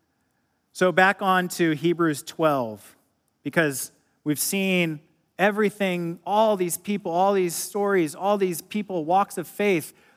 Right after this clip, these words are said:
Look at all these awesome examples of living a life that honors God. What do we do about it? "Therefore, since we are surrounded by such a great cloud of witnesses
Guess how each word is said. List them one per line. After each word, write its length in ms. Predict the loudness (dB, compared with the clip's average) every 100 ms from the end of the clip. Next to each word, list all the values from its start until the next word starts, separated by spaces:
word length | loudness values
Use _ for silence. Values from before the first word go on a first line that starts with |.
| -2
Look 200 | -2 0
at 80 |
all 200 | 2 2
these 260 | 2 -2 -6 -16 _ _ _ _ _ -2
awesome 500 | 0 0 -2 -4 -6 -12 _ _ _ _ -10
examples 960 | -8 -4 0 0 -2 -10 -12 -18 -20 _ _ _ _ _ 0
of 400 | 2 2 -2 -14 _ _
living 480 | 0 2 2 0 0
a 80 | 0
life 420 | 2 2 -2 -4
that 180 | -2 -2
honors 380 | -2 -2 -2 -4
God. 480 | 0 0 0 -4 -10 _ _ _ -2
What 100 | 0
do 80 | 2
we 120 | 2
do 180 | 2 2
about 280 | 2 0
it? 120 | -2 -8
"Therefore, 1000 | 0 2 2 -2 -4 0 2 0 -4 -16 _ _ _ _ _ _
since 300 | -2 0 2
we 120 | 2
are 80 | 2
surrounded 600 | 0 0 2 2 0 0
by 140 | 0
such 280 | 0 -2 -6
a 40 | -8
great 360 | -2 0 0
cloud 300 | 0 2 2
of 140 | 0 -4
witnesses 680 | -6 -8 -12 -14 -20 -20